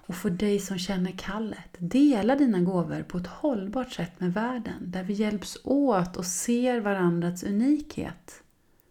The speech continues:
Du själsfulla företagare, det är inte meningen att du ska behöva kämpa ensam eller tappa tron på din idé.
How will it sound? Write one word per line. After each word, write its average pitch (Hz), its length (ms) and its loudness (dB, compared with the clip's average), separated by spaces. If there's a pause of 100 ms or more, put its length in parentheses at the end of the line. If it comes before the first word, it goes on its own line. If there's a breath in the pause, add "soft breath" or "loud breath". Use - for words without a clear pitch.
(560 soft breath)
Du 202 220 -4
själsfulla 185 760 -2
företagare, 180 800 0
det 190 80 -4
är 202 60 -4
inte 185 180 -6
meningen 208 840 2
att 226 100 -4
du 185 80 -4
ska 175 140 -6
behöva 175 260 0
kämpa 180 460 -4
ensam 185 640 -4
eller 175 200 -4
tappa 175 260 -6
tron 214 560 0
på 180 100 -4
din 175 220 2
idé. 180 580 0